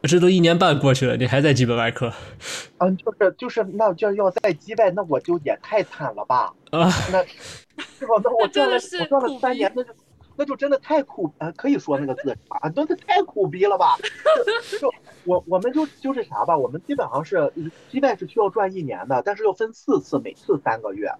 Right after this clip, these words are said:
Speaker 1: 哦，哦，哦，这正好
Speaker 2: 哦。
Speaker 1: 赶寸了。
Speaker 2: 啊，对，对，对，就正好都碰上了。
Speaker 1: 哎呀呀，真是，真是。就可能大家不知道啊，我那个，我轮转的第一个外科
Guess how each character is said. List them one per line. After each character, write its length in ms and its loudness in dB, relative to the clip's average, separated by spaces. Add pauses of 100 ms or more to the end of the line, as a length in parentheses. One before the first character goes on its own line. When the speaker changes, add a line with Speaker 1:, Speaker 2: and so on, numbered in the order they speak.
(360)
Speaker 1:
哦， 80 -4
哦， 640 -4 (300)
哦， 0 -
这 60 4 (120)
正 80 2
好 140 -2
Speaker 2:
哦。 80 -8 (380)
Speaker 1:
赶 120 2
寸 240 4
了。 160 2 (680)
Speaker 2:
啊， 100 -6 (260)
对， 140 -6
对， 100 -8
对， 140 -8
就 120 -14
正 140 0
好 120 0
都 100 -6
碰 220 -2
上 160 -2
了。 120 0 (360)
Speaker 1:
哎 100 -4
呀 180 2
呀， 200 -2
真 200 -4
是， 180 -6
真 260 -12
是。 120 -18 (1120)
就 160 2
可 140 0
能 80 2
大 100 2
家 60 4
不 140 0
知 100 4
道 80 2
啊， 300 -2
我 140 -2
那 140 0
个， 220 2 (360)
我 280 0
轮 180 2
转 160 2
的 80 2
第 220 -2
一 80 0
个 140 2
外 160 -2
科 360 -6